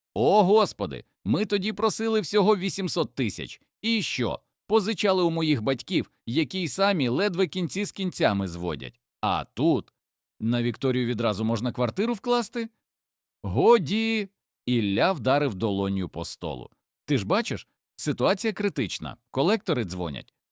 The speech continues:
«Та начхати мені на колекторів!» вигукнула Марина.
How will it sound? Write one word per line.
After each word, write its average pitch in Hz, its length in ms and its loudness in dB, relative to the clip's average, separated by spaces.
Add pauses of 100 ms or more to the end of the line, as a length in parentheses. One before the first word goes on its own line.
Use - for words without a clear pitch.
(300)
«Та 208 140 2
начхати 196 500 -2
мені 160 220 0
на 160 120 -2
колекторів!» 190 640 -2 (400)
вигукнула 151 680 2
Марина. 87 500 -2